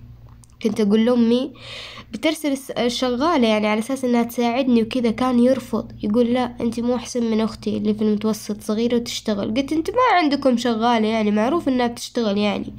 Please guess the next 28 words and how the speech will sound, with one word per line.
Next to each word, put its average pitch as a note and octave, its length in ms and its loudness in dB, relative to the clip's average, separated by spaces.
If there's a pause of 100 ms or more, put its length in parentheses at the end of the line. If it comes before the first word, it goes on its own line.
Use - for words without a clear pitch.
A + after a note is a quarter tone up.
(380)
فما D4+ 340 2
كان F4+ 320 2
يحن C4 380 2
علي A#3 440 2
أبدًا. G#3+ 580 0 (1000)
المهم F#4 380 4
طول F4+ 500 2
شهر D#4 280 0
العسل C#4 380 0
هذا C#4 320 2
وهو C4 320 2
نفس C4+ 400 -2
الخوي A#3+ 440 0
اللي G#3+ 200 2
كان B3+ 260 0
يدق A#3 340 2 (200)
في A#3 200 -2
أيام A#3+ 340 2
الملكة A#3 420 2
الزيارات، A#3 640 -2
يدق A3+ 300 -2
خمس A3 340 -4
ست - 360 -8
مرات G#3 500 0
ويسولف G#3+ 500 -4
معاه B3 380 -2
ويضحك B3 760 -4
ويعلمه B3 520 0